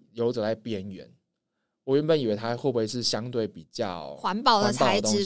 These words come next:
Speaker 2: 所以才免费提供给你。是它这样比较安全啦，我觉得好像是为了消费者的安全。
Speaker 1: 你说烫伤吗？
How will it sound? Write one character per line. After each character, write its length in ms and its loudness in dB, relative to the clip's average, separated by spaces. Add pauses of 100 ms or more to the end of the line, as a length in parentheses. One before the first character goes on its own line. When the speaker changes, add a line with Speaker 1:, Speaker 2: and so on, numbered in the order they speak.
Speaker 2:
所 100 4
以 60 2
才 180 -4
免 180 -4
费 140 -2
提 160 -4
供 160 -6
给 180 -12
你。 200 -16 (120)
是 220 -8 (340)
它 300 -2 (240)
这 80 2
样 100 6
比 60 0
较 80 6
安 400 2
全 400 0
啦， 180 0
我 80 0
觉 80 -2
得 80 2
好 100 -2
像 120 0
是 100 -8
为 180 2
了 80 2
消 200 0
费 180 2
者 160 -2
的 280 -8 (120)
安 220 0
全。 360 -2 (520)
Speaker 1:
你 80 -20
说 140 -2
烫 260 -2
伤 220 -6
吗？ 240 -8